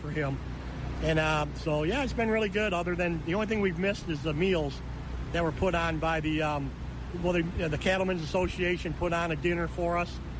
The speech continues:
for all the exhibitors. And then there was another organization, I don't remember who it was,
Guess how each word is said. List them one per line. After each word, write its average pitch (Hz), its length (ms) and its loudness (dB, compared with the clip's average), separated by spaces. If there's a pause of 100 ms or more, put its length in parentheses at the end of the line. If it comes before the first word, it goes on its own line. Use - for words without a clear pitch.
(140)
for 160 80 -2
all 165 140 2
the 165 100 2
exhibitors. 175 640 0 (500)
And 151 80 -2
then 175 120 2
there 180 80 2
was 165 120 2
another 220 320 2
organization, 151 600 0
I 165 60 0
don't 165 100 0
remember 160 160 0
who 165 100 2
it 147 80 0
was, 147 320 0